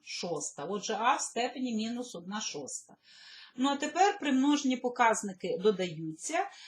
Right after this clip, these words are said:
Одна шоста додати мінус одна шоста — це а в нульовому степені, а будь-яке число в нульовому степені — це одиниця. Тобто в результаті ми маємо одиницю. Отже,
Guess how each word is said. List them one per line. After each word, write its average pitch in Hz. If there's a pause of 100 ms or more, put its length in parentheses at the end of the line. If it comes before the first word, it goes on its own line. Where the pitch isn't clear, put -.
(180)
Одна 247
шоста 233
додати 214
мінус 208
одна 175
шоста — 180
це -
а 190
в 160
нульовому 165
степені, 339 (180)
а 196
будь-яке 175 (280)
число 190
в 180
нульовому 302
степені — 320
це 254
одиниця. 180 (340)
Тобто 370
в 254
результаті 240
ми 180
маємо 214
одиницю. 180 (640)
Отже, 220